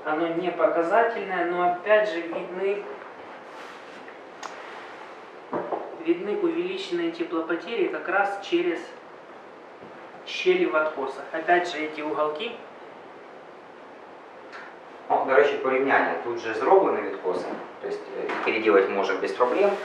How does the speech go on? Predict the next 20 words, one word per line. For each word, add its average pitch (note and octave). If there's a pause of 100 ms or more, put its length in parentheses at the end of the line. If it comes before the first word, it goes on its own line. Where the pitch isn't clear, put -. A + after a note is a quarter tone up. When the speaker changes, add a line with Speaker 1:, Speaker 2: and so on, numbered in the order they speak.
(260)
Speaker 2:
Вот, -
главный A#2
вопрос, A#2+
э, A2
если A2+
они G#2
имеют G2+
ту A2+
же G#2
проблему, G2+
как -
не G#2
Speaker 1:
Да. -
Speaker 2:
сделаны, G2+ (100)
имеют A2
ту F#2+
же -
проблему, - (100)
да? -
Speaker 1:
Мгм. -